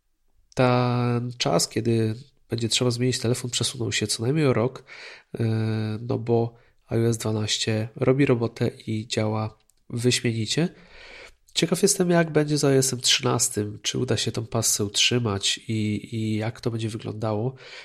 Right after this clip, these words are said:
Fajnie byłoby chyba na tej zasadzie to zrobić, że jeżeli cokolwiek ma zwolnić, no to już jednak z tego I O S-a trzynastego wyciąć część urządzeń, które po prostu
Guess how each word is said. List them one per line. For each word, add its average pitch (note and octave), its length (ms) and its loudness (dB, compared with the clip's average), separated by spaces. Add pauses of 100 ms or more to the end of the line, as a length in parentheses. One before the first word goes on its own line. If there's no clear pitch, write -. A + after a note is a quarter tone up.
Fajnie C3+ 300 2
byłoby B2+ 460 6
chyba A#2+ 280 -2
na A#2+ 120 2
tej A#2+ 120 0
zasadzie A2+ 380 -2
to G#2+ 120 -4
zrobić, A2 360 -2
że G#2+ 120 0
jeżeli A2 300 -2
cokolwiek C#3 480 -2
ma C#3 80 0
zwolnić, A#2+ 600 -2 (280)
no A#2+ 60 2
to B2 120 0
już C3+ 380 2
jednak C3 440 2
z - 40 -6
tego A#2 240 -2
I A#2+ 80 2
O - 20 4
S-a A#2+ 180 0
trzynastego - 540 -2
wyciąć A2+ 520 2
część A2 280 -4
urządzeń, A2+ 400 -4
które G#2+ 340 -6 (320)
po - 80 -20
prostu B2 580 -2